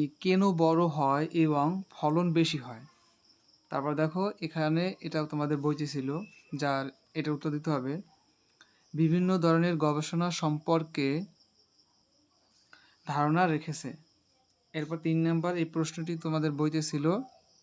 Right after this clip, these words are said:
এটির উত্তর হবে, "এই ধানটি বেশি বড় এবং ফলন বেশি দিবে।" এই প্রশ্নের উত্তর হবে, "যে ধানগুলো ভালো, সেগুলো অন্য ধ-, অন্য ধানের সাথে না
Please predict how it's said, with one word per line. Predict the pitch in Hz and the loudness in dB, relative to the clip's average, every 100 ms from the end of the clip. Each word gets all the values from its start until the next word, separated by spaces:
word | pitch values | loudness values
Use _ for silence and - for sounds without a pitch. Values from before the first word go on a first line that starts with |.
| _ _ _ _ - _ - | _ _ _ _ -20 _ -10
এটির | 147 143 143 | -8 -6 -6
উত্তর | 139 160 | -2 0
হবে, | 160 170 | 2 0
"এই | - 156 160 175 185 180 160 | 2 4 4 2 -4 -8 -6
ধানটি | 127 131 156 160 160 135 151 - 156 | -4 0 0 0 0 -2 -4 -10 -8
বেশি | 143 151 - 147 165 170 - 135 | 0 0 0 -4 -6 -8 -12 0
বড় | 151 147 135 139 | 2 2 0 -2
এবং | 143 175 180 | -2 -4 -6
ফলন | - 131 143 175 151 | -4 -2 -2 -4 -4
বেশি | 139 135 202 233 - _ 139 | -4 -4 -6 -8 -8 _ -4
দিবে।" | 135 127 - _ _ _ - | -2 -4 -10 _ _ _ -6
এই | 165 | -4
প্রশ্নের | 151 156 175 | -2 -4 -4
উত্তর | 160 165 | -4 0
হবে, | 160 135 156 - _ _ _ - - | 0 0 -4 -8 _ _ _ -20 -12
"যে | 139 139 160 175 | -6 2 4 4
ধানগুলো | 156 147 160 165 165 135 135 180 - _ _ _ - - - - - | 2 0 2 2 2 0 -2 -6 -12 _ _ _ -20 -20 -20 -16 -8
ভালো, | 131 135 147 127 | -4 -2 -2 -4
সেগুলো | - 151 139 160 165 180 185 | -4 -4 -2 0 2 0 -2
অন্য | - 151 160 175 | -4 -2 -2 -2
ধ-, | 165 156 - 151 - | -4 -6 -6 -10 -6
অন্য | 156 151 160 175 170 | -4 -2 0 -2 -2
ধানের | 143 143 156 | -4 -2 -2
সাথে | 165 160 156 185 175 | -2 -2 -4 -4 -4
না | 135 135 | -2 2